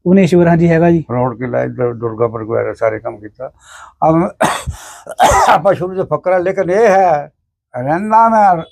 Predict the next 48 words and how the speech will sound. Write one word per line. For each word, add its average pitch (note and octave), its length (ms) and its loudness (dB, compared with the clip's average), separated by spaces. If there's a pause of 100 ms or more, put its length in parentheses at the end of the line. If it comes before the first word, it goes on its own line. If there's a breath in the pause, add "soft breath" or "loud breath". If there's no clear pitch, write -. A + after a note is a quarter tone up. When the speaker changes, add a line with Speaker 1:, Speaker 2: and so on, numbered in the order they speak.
(160)
Speaker 2:
ਉਸ C3 100 -8
ਮਾਲਕ D3 320 0
ਦੀ D3 160 -4
ਰਜ਼ਾ C3+ 280 -4
ਵਿੱਚ, A#2+ 180 -12 (680)
ਜਿੱਥੇ F3 320 2
ਵੀ E3+ 60 4
ਨਹੀਂ F3 140 4
ਰੱਖਣਾ, D#3 400 0
ਜਿੱਥੇ F#3+ 380 2
ਵੀ C4 60 4
ਨਹੀਂ C#4 120 4
ਭੇਜਣਾ, G3+ 460 0 (360)
ਉੱਥੇ G3 300 -2
ਗਿਆ। E3 180 -4
ਬਾਕੀ E3+ 340 -2 (440)
ਮੈਨੂੰ D#3 220 4
ਨਾ D#3 180 4
ਤਾਂ D3+ 100 2
ਕੋਈ D3 140 0
ਭੇਜ B2 260 -6
ਸਕੇ B2 240 -2
ਤੇ F#3 100 2
ਨਾ F3 200 -2
ਹੀ E3+ 280 -10
Speaker 1:
ਬਿਲਕੁਲ F3 220 0
Speaker 2:
ਲਿਆ D3 200 4
Speaker 1:
ਜੀ। - 60 0
Speaker 2:
ਸਕਿਆ D#3+ 340 -4
ਹੈ। G2+ 100 -16
Speaker 1:
ਉਸ - 380 -12
ਮਾਲਕ G3+ 260 4
Speaker 2:
ਆਪਣੀ A3+ 120 2
Speaker 1:
ਦੀ A#3+ 60 0
Speaker 2:
ਮਰਜ਼ੀ B2 260 -8
ਨਾਲ। F3+ 100 -2
Speaker 1:
ਰਜ਼ਾ F#3 220 4
ਹੁੰਦੀ F3 260 0
ਹੈ F#3 80 2
ਜੀ, F#3+ 120 0
ਫੇਰ - 360 -6
ਹੀ F3 220 0 (180)
ਜਾ E3+ 200 0
ਹੁੰਦਾ। D3+ 300 0 (880)
ਸਹੀ F3 340 4
ਹੈ D#3+ 40 4
ਬਾਬਾ C#3+ 260 -2
ਜੀ। D3 140 -4